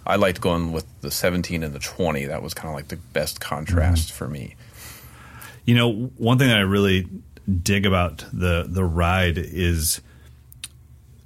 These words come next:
Speaker 2: sometimes their rides can be a little bit, for what I like,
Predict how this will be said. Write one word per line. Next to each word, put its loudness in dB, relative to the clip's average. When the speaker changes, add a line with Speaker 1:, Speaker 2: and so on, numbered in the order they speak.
Speaker 2:
sometimes 4
their 4
rides 4
can 2
be 2
a 4
little 2
bit, 0
for 0
what 4
I 4
like, 4